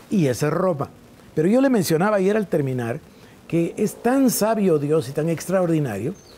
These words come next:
que, claro, Roma está representado por dos piernas, no por una. Y todos nosotros sabemos que el imperio romano tenía dos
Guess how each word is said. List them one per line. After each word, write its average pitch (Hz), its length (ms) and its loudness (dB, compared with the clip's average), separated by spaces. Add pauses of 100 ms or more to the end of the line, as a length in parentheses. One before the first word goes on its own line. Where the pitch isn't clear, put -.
(160)
que, 190 100 -2
claro, 269 440 0 (600)
Roma 214 400 0 (240)
está - 160 -2
representado 185 580 0
por 160 260 0
dos 208 300 2
piernas, 160 540 0
no 139 180 -2
por 104 220 -4
una. 87 200 -8 (520)
Y 160 80 -6
todos 247 340 2
nosotros 175 480 -2
sabemos 147 540 0 (280)
que 151 100 -2
el 139 80 -2
imperio 202 460 0
romano 180 540 0 (220)
tenía 196 300 0
dos 208 420 -2